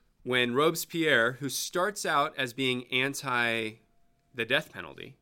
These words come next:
gets to a place of the reign of terror where he's advocating for the justification of the use of terror, he's clearly lost it.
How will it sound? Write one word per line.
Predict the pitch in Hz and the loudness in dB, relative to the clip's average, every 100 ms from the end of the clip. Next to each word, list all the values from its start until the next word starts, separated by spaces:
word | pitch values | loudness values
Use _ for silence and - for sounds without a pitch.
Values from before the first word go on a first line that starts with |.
| _ _ _ _ _ _ _ _ _ 127 | _ _ _ _ _ _ _ _ _ 0
gets | 156 185 - | 0 0 -4
to | 208 220 | -2 -2
a | |
place | - 175 170 165 - - | 0 -2 -2 -4 -6 -2
of | 131 127 120 | -2 -2 -4
the | |
reign | 120 139 139 | -2 0 -2
of | 117 | -4
terror | 139 120 113 131 | 0 0 0 -2
where | 127 113 | -6 -8
he's | 113 117 101 - | -6 -8 -10 -4
advocating | 117 143 123 131 117 117 | -2 -2 -2 -4 -4 -6
for | 117 | -10
the | 107 | -6
justification | 123 - - 120 110 | -6 -6 -8 -8 -8
of | |
the | 104 | -6
use | 160 - | -6 -6
of | - | -12
terror, | 101 98 - _ _ _ _ _ _ | -10 -10 -12 _ _ _ _ _ _
he's | 147 147 | -6 -6
clearly | - 175 180 175 147 123 | -4 0 2 2 0 -2
lost | 110 113 117 - 98 | -4 -6 -6 -6 -12
it. | - | -14